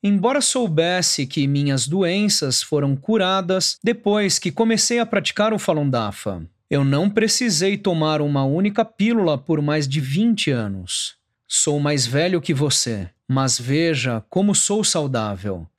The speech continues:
Então dei a ele um pacote e um pingente do Dafa.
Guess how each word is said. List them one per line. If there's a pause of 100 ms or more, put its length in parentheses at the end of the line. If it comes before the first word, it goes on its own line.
(180)
Então
dei
a
ele
um
pacote
e
um
pingente
do
Dafa.